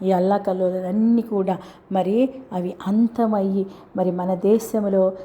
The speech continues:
దేవుని మహిమ నివసించున్నట్లు ఆయన రక్షణ ఆయనకు భయపడు వారికి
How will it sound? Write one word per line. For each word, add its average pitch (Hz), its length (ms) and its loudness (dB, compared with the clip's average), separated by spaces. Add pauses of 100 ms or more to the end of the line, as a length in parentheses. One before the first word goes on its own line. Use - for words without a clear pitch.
(160)
దేవుని 202 680 2
మహిమ 190 520 -4
నివసించున్నట్లు 190 1500 -2 (360)
ఆయన 190 340 2
రక్షణ 185 600 0
ఆయనకు 190 400 -2
భయపడు 180 440 -2
వారికి 185 440 -2